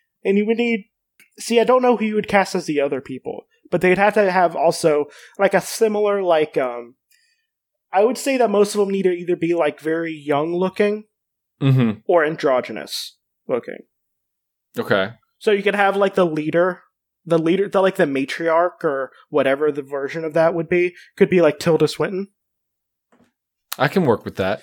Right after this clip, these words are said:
Speaker 2: Yeah.
Speaker 1: Okay.
Speaker 2: Tilda Swinton
Speaker 1: And
Speaker 2: in a farmhouse. <laughs>
Speaker 1: Yeah, well, like, well, actually, we could just make all the aliens British, 'cause I just already named two British people.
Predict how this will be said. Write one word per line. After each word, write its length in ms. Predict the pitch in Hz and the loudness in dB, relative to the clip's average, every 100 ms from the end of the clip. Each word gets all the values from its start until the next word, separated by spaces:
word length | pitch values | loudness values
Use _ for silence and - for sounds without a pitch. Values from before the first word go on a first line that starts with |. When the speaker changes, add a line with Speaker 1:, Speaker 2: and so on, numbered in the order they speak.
| - | -2
Speaker 2:
Yeah. 220 | 131 101 | 0 0
Speaker 1:
Okay. 300 | - 156 170 - - | 0 -4 -4 -10 -2
Speaker 2:
Tilda 180 | 143 139 | 2 4
Swinton 180 | 185 180 | 4 4
Speaker 1:
And 80 | 139 | 2
Speaker 2:
in 40 | |
a 40 | 117 | 2
farmhouse. 680 | 131 127 139 131 143 - - | 2 4 2 0 -2 -10 -14
<laughs> 40 | 220 _ _ | -18 _ _
Speaker 1:
Yeah, 260 | - 208 160 | -2 0 2
well, 280 | 208 330 269 | 2 2 2
like, 360 | 269 330 262 - _ | 2 0 0 -8 _
well, 280 | 277 269 - | 0 0 -2
actually, 600 | 220 233 - 202 247 247 196 | -2 -2 -2 -2 0 0 2
we 140 | 254 | 0
could 120 | 302 | 2
just 160 | 302 - | -2 0
make 160 | 269 | 2
all 160 | 233 214 | 2 2
the 120 | 190 | 2
aliens 380 | 180 185 170 147 | 2 2 0 -2
British, 380 | 160 147 127 - | 0 2 2 -2
'cause 160 | 175 | 0
I 80 | 160 | 0
just 400 | 160 170 - _ - | 0 -4 -8 _ -4
already 320 | 190 185 175 | 0 2 0
named 240 | 160 156 143 | 2 0 0
two 140 | 156 | -6
British 320 | 143 139 127 | -4 -4 -6
people. 320 | 135 120 120 | -10 -10 -12